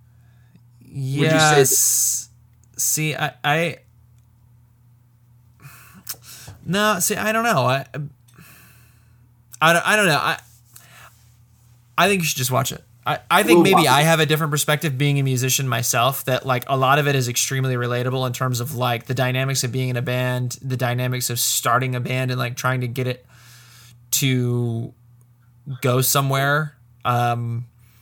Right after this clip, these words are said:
Speaker 2: and
Speaker 1: Oh, and I
Speaker 2: how
Speaker 1: wasn't, uh,
Speaker 2: fleeting any sort of success you can have is. So I, I, I don't know. I don't know if I can answer that properly.
Speaker 1: Oh yeah, and, and, and I wasn't saying it, it's one or the other, but, like, that's,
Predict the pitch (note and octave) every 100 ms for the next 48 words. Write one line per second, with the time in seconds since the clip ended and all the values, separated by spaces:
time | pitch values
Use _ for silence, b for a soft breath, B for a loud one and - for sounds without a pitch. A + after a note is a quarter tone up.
0 | b _ - D#3 D3 C3 C3 B2+ B2+ C3
1 | - _ - A#2+ C3+ C#3 C#3 C#3+ C3+ C3+
2 | C3+ C3 - B2+ - B2 A#2+ C#3 C3 C3+
3 | C3 C3+ C#3 D3 - - C3+ B2+ B2 -
4 | _ - - B2 - E3+ G3 F#3 D3+ D#3+
5 | E3+ D#3 D3 C3+ B2+ B2+ - A#2+ A#2+ B2
6 | A#2+ B2 A#2 A#2+ - - _ _ b b
7 | - C#3+ A2 G2+ D3 D#3 E3 D#3 E3 D3+
8 | D3+ E3 C#3+ - C3+ A#2+ A2+ - A#2+ -
9 | B2 A2+ A2 A2 G#2+ G#2+ G#2+ A2+ A#2 A2
10 | G#2 C3 -